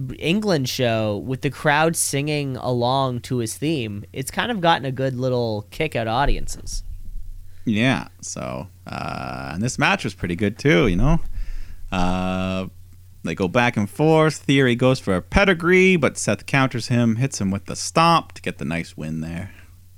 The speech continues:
Speaker 1: Big ol' stomp.
Speaker 2: And then we got a special appearance from Roman Reigns, Paul Heyman,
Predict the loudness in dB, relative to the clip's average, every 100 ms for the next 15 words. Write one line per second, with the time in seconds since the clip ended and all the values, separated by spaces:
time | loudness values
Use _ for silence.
0 | -20 -20 -20 -20 -18 -18 -16 -18 -18 -4
1 | 2 4 4 2 2 0 -4 -6 -8 -12
2 | -20 -20 -20 -20 -20 -20 -20 -20 -20 -20
3 | -20 -20 -20 -20 -20 -20 -20 -20 -20 -20
4 | -20 -20 -20 -20 -20 -20 -20 -20 -20 -16
5 | -14 -12 -2 0 0 -2 -2 -2 -4 -4
6 | -8 -8 -8 -12 -12 -6 -4 -2 -4 -2
7 | 2 4 4 0 -2 0 2 4 4 4
8 | 4 4 6 6 4 2 0 2 4 4
9 | 4 2